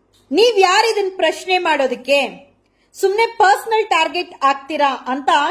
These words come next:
ಕೆಲವರು ಮೆಸೇಜ್ ಮೇಲೆ ಮೆಸೇಜ್ ಆಗ್ತಾ ಇರೋರ್ಗೆ ಸ್ಪಷ್ಟನೆ ಕೊಡ್ತೀನಿ. ಇಲ್ಲಿ ನನಗೆ ನಟ ದರ್ಶನ್ ಅವ್ರ ಮೇಲೆ, ಜಗ್ಗೇಶ್ ಅವ್ರ ಮೇಲೆ, ರಾಕ್ಲೈನ್ ವೆಂಕಟೇಶ್ ಅವ್ರ ಮೇಲೆ, ನಿಖಿಲ್ ಕುಮಾರಸ್ವಾಮಿ ಅವ್ರ ಮೇಲೆ, ಯಾರ ಮೇಲೇನೂ ಸಹ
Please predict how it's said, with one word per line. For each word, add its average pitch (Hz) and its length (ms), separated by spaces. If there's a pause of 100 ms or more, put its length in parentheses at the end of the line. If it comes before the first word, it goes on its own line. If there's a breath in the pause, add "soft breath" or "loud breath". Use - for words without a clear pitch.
(100)
ಕೆಲವರು 330 400
ಮೆಸೇಜ್ 294 480
ಮೇಲೆ 349 240
ಮೆಸೇಜ್ 302 380
ಆಗ್ತಾ 269 320
ಇರೋರ್ಗೆ 262 760 (340 soft breath)
ಸ್ಪಷ್ಟನೆ 403 540
ಕೊಡ್ತೀನಿ. 311 720 (1500)
ಇಲ್ಲಿ 370 220
ನನಗೆ 381 540
ನಟ 330 300 (160)
ದರ್ಶನ್ 453 460
ಅವ್ರ 415 160
ಮೇಲೆ, 392 260
ಜಗ್ಗೇಶ್ 381 560
ಅವ್ರ 381 140
ಮೇಲೆ, 370 240
ರಾಕ್ಲೈನ್ 370 500
ವೆಂಕಟೇಶ್ 359 420
ಅವ್ರ 359 140
ಮೇಲೆ, 320 280 (840)
ನಿಖಿಲ್ 453 420
ಕುಮಾರಸ್ವಾಮಿ 370 640
ಅವ್ರ 330 160
ಮೇಲೆ, 294 440
ಯಾರ 320 280 (100)
ಮೇಲೇನೂ 370 380
ಸಹ 330 260